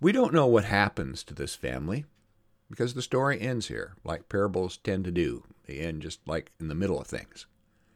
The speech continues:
Best case scenario, the elder son takes after his father and learns to love his brother unconditionally, just like his father does.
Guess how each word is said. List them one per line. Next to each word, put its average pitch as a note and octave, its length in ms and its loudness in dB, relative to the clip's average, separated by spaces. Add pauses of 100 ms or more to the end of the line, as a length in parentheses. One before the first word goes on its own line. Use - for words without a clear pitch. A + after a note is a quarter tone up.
(840)
Best D#3 280 6
case D#3+ 240 6
scenario, B2 680 2 (580)
the A2 120 6
elder D#3+ 300 6
son B2+ 380 2
takes - 280 4
after G2+ 380 4
his C#2+ 140 0
father D#2 440 -2
and A#2 140 0
learns B2 320 0
to B2+ 100 -4
love G2 200 2
his F#2+ 120 -2
brother D#2+ 380 0
unconditionally, E2 760 -6 (520)
just - 260 -8
like E2 160 -2
his B2 160 -2
father - 380 2
does. - 320 -10